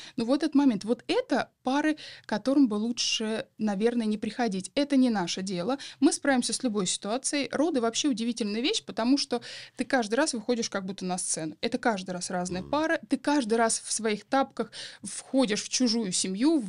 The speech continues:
Speaker 1: влезаешь в чужие постели, и оттуда должен достойно выйти. Поэтому ка-, это всегда происходит без осуждения мы, правда, просто перечисляем факты, как это бывает.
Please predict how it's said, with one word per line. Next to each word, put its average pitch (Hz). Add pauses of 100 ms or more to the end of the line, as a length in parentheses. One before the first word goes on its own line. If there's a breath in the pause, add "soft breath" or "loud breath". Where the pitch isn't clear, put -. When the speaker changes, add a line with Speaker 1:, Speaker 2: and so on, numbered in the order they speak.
(140)
Speaker 1:
влезаешь 220
в -
чужие 208
постели, 285 (280 loud breath)
и 226
оттуда 240
должен 220
достойно 214
выйти. 196
Поэтому 214 (100)
ка-, - (120)
это 262
всегда 233
происходит 202
без 240
осуждения 269
мы, 233
правда, 269
просто -
перечисляем 185
факты, 262
как -
это -
бывает. 233